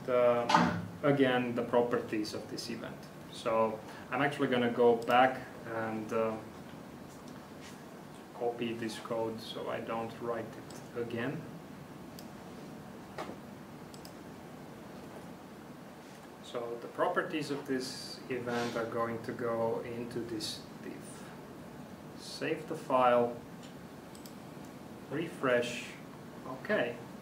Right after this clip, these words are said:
no error. Again, some time, the timestamp that goes on and on,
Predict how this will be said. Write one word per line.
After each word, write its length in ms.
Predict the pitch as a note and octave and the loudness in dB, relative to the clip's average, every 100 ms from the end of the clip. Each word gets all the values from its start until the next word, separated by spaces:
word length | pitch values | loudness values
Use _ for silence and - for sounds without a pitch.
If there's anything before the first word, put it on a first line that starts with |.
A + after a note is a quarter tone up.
| - - - - - - - - - - - - | -12 -14 -14 -12 -12 -12 -12 -12 -12 -12 -12 -6
no 180 | A#2+ B2 | 4 6
error. 280 | A#2+ A2+ - - - - - - - - - - - - - - - - - | 6 4 -2 -8 -12 -12 -12 -12 -12 -10 -10 -10 -10 -14 -14 -12 -12 -12 -6
Again, 400 | B2+ B2+ E3+ E3 | 0 4 4 4
some 380 | C#3+ C3+ A#2+ A#2+ | 2 4 4 4
time, 420 | C#3 E3 D3+ A#2 | 6 8 6 4
the 180 | A#2 A#2 - - | 2 -2 -4 0
timestamp 640 | D3 E3 - - A#2 A2 | 2 4 0 0 -2 -2
that 280 | - - C#3 | -6 -6 -6
goes 840 | - B2+ C#3 C#3 - - - - - - - | -4 -2 -2 -2 -4 -6 -6 -8 -10 -10 -2
on 240 | B2+ B2+ | 4 4
and 160 | A#2+ A#2 | 4 0
on, 400 | D#3+ F#3 E3 | 2 4 6